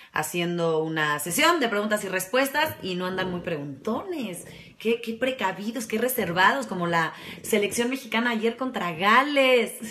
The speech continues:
<laughs> ¿Se cuidan o qué onda? Saludos, Roberto. ¿Crees que México llegue al quinto partido? Me encantaría, pero no, no lo, no lo creo. No lo creo, sobre todo considerando si nos toca el cruce con Brasil.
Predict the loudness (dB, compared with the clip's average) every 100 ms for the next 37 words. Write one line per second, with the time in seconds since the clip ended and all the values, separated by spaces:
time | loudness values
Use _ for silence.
0 | -6 -4 -4 -8 -12 -14 -6 -2 -2 -4
1 | -6 -6 -2 0 2 2 2 2 2 2
2 | 4 4 4 4 6 4 4 2 4 4
3 | 4 4 2 0 0 0 -2 0 0 2
4 | 0 0 -4 -2 -4 -2 2 2 2 -2
5 | -8 _ _ -16 -6 -4 -2 0 2 0
6 | 0 -4 -6 -12 -20 -16 -6 -2 0 -2
7 | -4 -6 -6 -8 -14 -20 -20 -8 -4 -2
8 | -2 -4 -8 -12 -16 _ -10 -6 -4 2
9 | 2 2 -2 -2 -2 -2 -2 0 -2 -4
10 | -6 -8 -6 -6 -6 -8 -8 -6 -4 -4
11 | -2 -2 -2